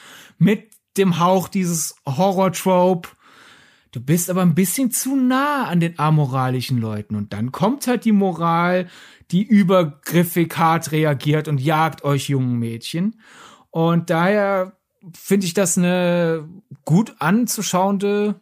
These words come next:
schön in sich stimmig, äh, gewählte Interpretation des Ganzen. Und dass halt Taylor Compton so viel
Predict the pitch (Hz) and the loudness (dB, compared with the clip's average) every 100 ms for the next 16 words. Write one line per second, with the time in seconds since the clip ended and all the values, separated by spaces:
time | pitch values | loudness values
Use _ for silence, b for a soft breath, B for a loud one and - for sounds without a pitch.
0 | _ - - 185 214 220 185 208 196 208 | _ -12 0 2 2 2 2 2 2 -2
1 | - - - - - 190 202 180 - 208 | -4 -12 -6 -4 0 2 2 -2 -10 -10
2 | 175 180 180 180 170 170 156 175 180 180 | -4 -2 -2 -4 -4 -6 -2 -4 -4 -6
3 | 180 175 185 165 226 302 220 - 151 170 | -6 -6 -6 -4 -4 -2 -4 -2 -2 0
4 | - 202 - 160 175 175 185 175 - - | 0 -2 0 2 4 4 2 -2 -8 -12
5 | b b b b b - 180 214 - 269 | b b b b b -2 0 2 0 0
6 | 175 - - 185 175 170 185 190 180 151 | -2 -6 -2 2 2 2 0 2 0 0
7 | 113 - - 170 208 233 - - - 196 | -2 -6 0 4 4 2 -2 -8 -4 0
8 | 208 202 196 | 2 0 -4